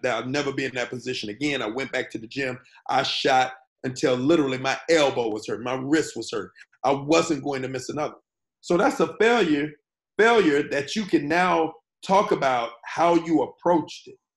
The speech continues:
right? And that's why it's always important. When one thing that I tell my,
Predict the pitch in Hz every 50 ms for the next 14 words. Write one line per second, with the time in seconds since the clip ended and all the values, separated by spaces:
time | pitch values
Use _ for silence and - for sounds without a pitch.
0 | _ _ _ _ _ _ _ _ _ _ _ _ _ _ _ _ _ _ _ _
1 | _ _ _ _ _ _ _ _ _ - - 123 147 156 151 - - - 143 160
2 | 175 202 190 - 196 170 165 151 - 175 165 180 175 165 - 160 147 - - 214
3 | 208 165 147 139 143 147 151 147 175 196 202 - 190 185 165 151 147 139 143 -
4 | - 175 165 160 151 139 127 123 123